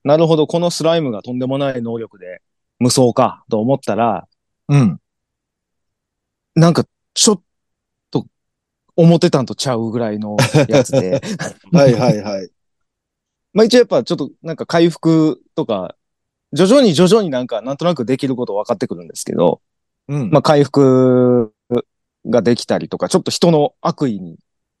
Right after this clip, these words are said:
Speaker 1: 感じるとか、そんなん分かるんですけど、
Speaker 2: うん。
Speaker 1: 特に戦闘で強いとかでもなく、
Speaker 2: うん。
Speaker 1: そのまま街を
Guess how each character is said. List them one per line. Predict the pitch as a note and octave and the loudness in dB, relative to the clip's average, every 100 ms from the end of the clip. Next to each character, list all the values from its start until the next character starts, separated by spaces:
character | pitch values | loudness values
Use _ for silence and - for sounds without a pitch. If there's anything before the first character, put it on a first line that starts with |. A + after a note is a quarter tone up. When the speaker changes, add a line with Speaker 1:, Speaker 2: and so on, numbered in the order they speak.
| _ | _
Speaker 1:
感 | B2 A#2 | -8 -6
じ | G#2+ | -6
る | G#2+ | -8
と | F2+ | -8
か、 | F2 | -8
そ | A#2 | -6
ん | |
な | G#2 | -4
ん | F2 | -2
分 | G2 | -2
か | G#2 | -4
る | |
ん | E2 | -6
で | - | -12
す | |
け | - | -6
ど、 | G2 F#2 - _ _ _ | -2 -2 -4 _ _ _
Speaker 2:
う | C#3+ | -2
ん。 | C3 - | -2 0
Speaker 1:
特 | - A#3+ A3 | 0 2 2
に | G#2+ | 2
戦 | - F#3+ F3+ | 0 0 2
闘 | G3+ F3+ | 2 4
で | E3 E3 - _ _ _ _ | 2 0 -2 _ _ _ _
強 | - E3+ C#3+ | 0 0 0
い | |
と | G2 | -4
か | - | -12
で | D2+ | -14
も | D#2+ | -12
な | E2+ G2+ | -10 -10
く、 | - - _ _ _ _ _ - | -10 -18 _ _ _ _ _ -6
Speaker 2:
う | B2+ | 0
ん。 | B2 - _ _ _ _ _ _ _ _ _ - | 0 0 _ _ _ _ _ _ _ _ _ -2
Speaker 1:
そ | E3 | 2
の | E3 | 4
ま | D#3 | 6
ま | D3 | 4
街 | C3+ C#3 - B2 | 4 0 -2 -4
を | A2+ G2+ F#2+ | -2 -2 -6